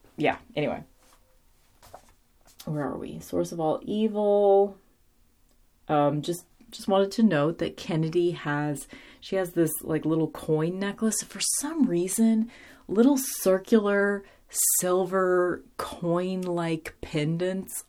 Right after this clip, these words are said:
always, like, distract <laughs> me. I always want, like, all the necklaces in the world. But she has, she's wearing, like, a coin-shaped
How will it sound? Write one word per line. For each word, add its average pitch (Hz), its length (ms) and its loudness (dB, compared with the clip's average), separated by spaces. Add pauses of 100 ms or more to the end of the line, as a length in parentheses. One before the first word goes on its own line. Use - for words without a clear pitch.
(160)
always, 175 560 4
like, 165 200 -2
distract 147 800 -4
<laughs> 208 80 2
me. - 280 0 (640)
I 240 100 2
always 285 240 4
want, 233 220 2
like, 165 180 -4
all 147 200 0
the 139 120 -8
necklaces 139 520 -10
in 147 100 -6
the 143 80 -8
world. - 320 -4 (580)
But 143 320 0
she 214 320 -2
has, 151 580 0
she's 165 280 -6
wearing, 147 580 -2
like, 143 360 -6
a 143 80 -6
coin-shaped 147 1400 -4